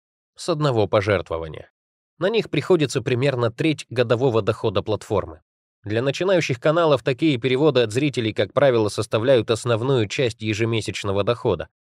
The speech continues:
Специфические для канала источники дохода, такие как Bits на Twitch, также за небольшую плату позволяют зрителям подбадривать своего любимого стримера.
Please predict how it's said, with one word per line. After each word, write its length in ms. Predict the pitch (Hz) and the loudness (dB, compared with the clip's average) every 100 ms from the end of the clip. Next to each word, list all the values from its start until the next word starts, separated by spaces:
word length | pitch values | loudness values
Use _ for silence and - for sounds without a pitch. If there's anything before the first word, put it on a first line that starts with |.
| _ _ _ _ | _ _ _ _
Специфические 840 | - - 151 190 254 185 - 165 | -8 -4 -2 -2 -2 -2 0 -2
для 160 | 131 139 | 2 0
канала 380 | 147 156 175 139 | 0 0 0 0
источники 720 | - - 180 151 - 120 127 | -2 -4 -2 -2 -2 -6 -2
дохода, 440 | 120 127 208 156 | -2 2 2 2
такие 340 | 123 117 147 117 | 0 -2 -2 0
как 140 | 123 | -2
Bits 420 | 101 104 113 - | -2 -2 -4 -4
на 120 | 110 | -4
Twitch, 360 | 104 147 170 - - _ _ | -2 -2 -6 -8 -14 _ _
также 320 | 196 185 131 | -2 0 0
за 100 | 120 | 0
небольшую 480 | 120 117 117 - 135 | 0 0 0 2 -2
плату 400 | 135 156 147 101 - | 2 0 2 -2 -4
позволяют 440 | 107 101 107 120 | -6 -2 0 0
зрителям 560 | 101 139 139 123 117 92 _ | 0 -4 -2 0 0 -2 _
подбадривать 680 | 151 131 147 160 147 135 120 | -2 0 0 0 0 -2 -2
своего 340 | 123 123 127 | -2 0 0
любимого 460 | 120 117 113 107 120 | 0 -2 -2 0 0
стримера. 500 | - 135 104 80 | -2 -6 -6 -6